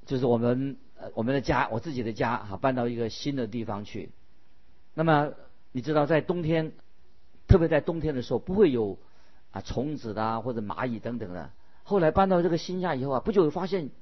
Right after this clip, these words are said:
我发现什么呢？就发现，哎呦，我家里有蚂蚁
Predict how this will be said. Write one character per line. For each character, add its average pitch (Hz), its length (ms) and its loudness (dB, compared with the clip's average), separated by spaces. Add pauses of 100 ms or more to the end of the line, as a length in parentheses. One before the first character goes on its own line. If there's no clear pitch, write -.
(100)
我 135 60 -10
发 190 140 2
现 185 120 0
什 139 140 -2
么 151 100 0
呢？ 156 120 0 (340)
就 214 100 2
发 208 160 6
现， 202 120 8
哎 190 100 4
呦， 226 120 6 (100)
我 139 100 0
家 208 140 4
里 143 200 4 (220)
有 151 180 6
蚂 135 260 0
蚁 123 280 -2